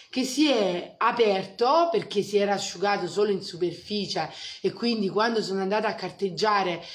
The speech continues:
la vena si è spaccata, si è aperta ed è, ed ha macchiato.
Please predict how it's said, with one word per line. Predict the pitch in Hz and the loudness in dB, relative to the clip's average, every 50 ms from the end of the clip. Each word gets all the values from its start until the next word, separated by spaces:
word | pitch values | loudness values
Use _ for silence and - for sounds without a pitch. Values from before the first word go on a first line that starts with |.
| - - - | -18 -2 2
la | 196 190 196 196 190 | 2 4 4 4 4
vena | 190 233 233 226 208 185 170 170 165 | 4 4 4 4 2 0 -2 -4 -6
si | 160 - - 214 | -8 -2 2 2
è | 208 202 202 196 196 196 - | 4 4 4 2 0 -2 -8
spaccata, | - - - - - 226 226 226 - 214 202 185 180 180 - 202 | -10 -10 -6 0 0 0 0 0 0 0 2 2 2 0 0 -4
si | 185 - 220 | -2 0 0
è | 220 | 2
aperta | 220 196 190 185 185 185 - - 226 - 254 - | 2 2 2 0 0 -2 -2 -2 -2 0 -2 -2
ed | 381 311 339 254 | 0 0 2 2
è, | - - - - - | 2 2 0 0 -2
ed | - 302 277 220 | -2 0 2 2
ha | 214 196 190 | 2 2 2
macchiato. | 185 185 180 - - - 180 160 151 151 147 - 170 151 151 | 0 -2 -4 -6 -8 -8 -6 -6 -6 -6 -6 -8 -10 -12 -12